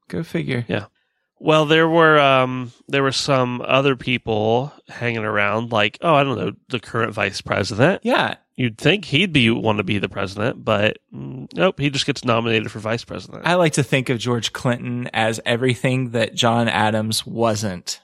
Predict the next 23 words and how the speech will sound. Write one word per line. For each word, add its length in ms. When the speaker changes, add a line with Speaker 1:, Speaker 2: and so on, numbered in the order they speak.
Speaker 1:
as 240
vice 240
president. 520
I 100
like 180
to 100
think 340
where 600
Adams, 640
his 180
rotundity, 680
had 260
his 260
arms 340
folded 720
and 300
kind 240
of 340
was 160
facing 640
the, 360
the 100
corner 640